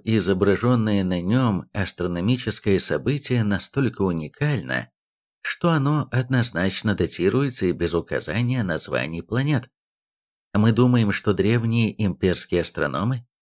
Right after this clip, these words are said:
составившие зодиак, это прекрасно понимали. Вывод. Трудно сомневаться, что зодиак Лев Комагены сообщает нам дату возведения кургана на горе Немврода.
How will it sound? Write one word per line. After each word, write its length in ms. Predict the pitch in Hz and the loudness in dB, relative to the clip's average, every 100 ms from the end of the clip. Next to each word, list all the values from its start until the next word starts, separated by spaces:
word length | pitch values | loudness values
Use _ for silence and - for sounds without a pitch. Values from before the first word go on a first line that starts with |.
| _ - | _ -10
составившие 800 | - 175 - 113 78 - - 80 | -2 0 2 0 0 -2 -2 -2
зодиак, 400 | 82 92 151 180 _ _ _ - | -2 -2 -2 -4 _ _ _ -4
это 240 | 170 - | -4 -4
прекрасно 640 | - 120 123 127 120 104 98 | -4 -2 -2 -2 -2 -2 -2
понимали. 680 | 98 95 73 60 55 - _ _ _ _ _ _ _ _ _ _ - | 0 -2 -2 -6 -8 -14 _ _ _ _ _ _ _ _ _ _ -4
Вывод. 560 | 101 98 120 120 120 - _ _ _ _ _ _ - | 2 4 4 2 -2 -20 _ _ _ _ _ _ -2
Трудно 380 | 113 185 180 | 2 4 2
сомневаться, 580 | 160 147 139 143 170 143 | 0 0 2 0 0 -4
что 280 | - - 123 | -4 -2 0
зодиак 580 | 95 90 90 143 135 - | 0 -2 -2 -2 -4 -4
Лев 440 | 60 101 131 - - | -2 0 0 -4 -6
Комагены 840 | 76 65 64 - 156 165 156 123 _ _ _ _ | -4 -4 -6 -4 -2 -2 -2 -4 _ _ _ _
сообщает 600 | - 110 107 - 160 147 | -4 0 0 0 0 0
нам 300 | 120 123 92 | 2 2 2
дату 440 | - 151 160 156 143 | 0 0 0 -2 0
возведения 880 | 127 120 90 - 87 147 139 143 135 | 0 0 -2 -2 -2 -2 -2 -4 -4
кургана 640 | - 90 76 98 127 135 | -2 -2 -2 -2 -2 0
на 120 | 120 101 | 0 -2
горе 340 | 71 80 120 | -2 0 0
Немврода. 840 | 98 80 92 85 85 85 87 85 | 0 0 -2 -2 -2 0 0 -2